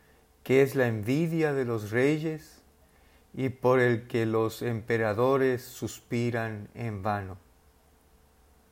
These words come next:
Aquí, atestigua el mismo visitante, pasé cinco días memorabilísimos, durante los cuales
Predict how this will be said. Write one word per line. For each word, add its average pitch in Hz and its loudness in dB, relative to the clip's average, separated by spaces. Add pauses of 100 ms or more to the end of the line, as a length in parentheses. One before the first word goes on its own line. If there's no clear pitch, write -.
(1120)
Aquí, 143 -2 (280)
atestigua 123 -2
el 110 -2
mismo 123 -6
visitante, 110 -8 (1500)
pasé 127 4
cinco 185 2
días 185 2 (720)
memorabilísimos, 131 -2 (1400)
durante 120 0
los 107 0
cuales 139 4